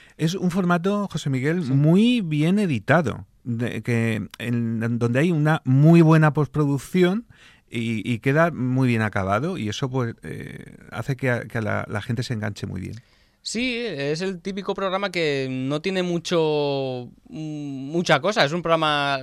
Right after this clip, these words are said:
Speaker 2: bastante simple, pero que, como tú dices, está muy bien editado y, y engancha a la gente. Tiene, tiene eso que,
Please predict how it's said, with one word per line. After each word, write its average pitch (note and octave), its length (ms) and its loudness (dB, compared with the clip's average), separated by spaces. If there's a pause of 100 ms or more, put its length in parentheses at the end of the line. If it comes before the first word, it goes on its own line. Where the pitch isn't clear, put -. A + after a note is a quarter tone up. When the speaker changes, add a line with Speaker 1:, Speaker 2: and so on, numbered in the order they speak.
(140)
Speaker 2:
bastante D#3 500 -2
simple, F#3+ 520 -6 (420)
pero D3 760 2 (420)
que, D#3+ 100 -6
como D3 160 -2
tú C#3+ 80 -2
dices, F3 200 0
está D3 180 -6
muy E3 120 -2
bien F3+ 140 -2
editado F3 340 -2
y, G3 60 -8
y C#3+ 500 -8
engancha D3 340 -4
a - 20 2
la D3+ 80 2
gente. D#3+ 320 -6
Tiene, D3 640 -8
tiene D#3+ 240 -4
eso F3+ 180 -4
que, D#3 420 -2